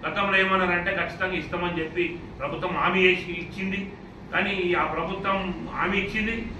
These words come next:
మీరన్నా ఈ నిలబెట్టుకోవాలని చెప్పి ఈ ప్రభుత్వాన్ని, అధికారులను డిమాండ్ చేస్తున్నాం. ఖచ్చితంగా ఎంఆర్ఓ గారికి ఒకటే రిక్వెస్ట్ చేస్తున్నాం, అయ్యా ఎంఆర్ఓ గారు, మీరు మంచి ఎంఆర్ఓ అనుకుంటున్నాం, మీరు ఎంజాయ్‌మెంట్ సర్వే చేయండి, మాకు ఎటువంటి ఘర్షణ లేకుండా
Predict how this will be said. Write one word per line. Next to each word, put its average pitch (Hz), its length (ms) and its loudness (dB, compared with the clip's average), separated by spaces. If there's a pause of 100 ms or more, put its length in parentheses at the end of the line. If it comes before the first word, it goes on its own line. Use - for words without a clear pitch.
(160)
మీరన్నా 208 400 4
ఈ 185 220 2
నిలబెట్టుకోవాలని 175 800 2
చెప్పి 160 220 -6
ఈ 156 40 -4
ప్రభుత్వాన్ని, 156 640 -4
అధికారులను 143 480 -4
డిమాండ్ 156 300 -2
చేస్తున్నాం. 180 520 -4 (200)
ఖచ్చితంగా 196 480 2
ఎంఆర్ఓ 190 380 8
గారికి 185 180 6
ఒకటే 175 180 2
రిక్వెస్ట్ 180 380 2
చేస్తున్నాం, 185 460 2 (320)
అయ్యా 185 200 4
ఎంఆర్ఓ 185 460 6
గారు, 190 420 6 (300)
మీరు 196 260 6
మంచి 180 280 2
ఎంఆర్ఓ 180 280 6
అనుకుంటున్నాం, 185 680 2 (200)
మీరు 156 160 2
ఎంజాయ్‌మెంట్ 202 420 2
సర్వే 180 220 2
చేయండి, 196 580 4 (180)
మాకు 165 180 -2
ఎటువంటి 185 380 0
ఘర్షణ 175 340 2
లేకుండా 196 640 4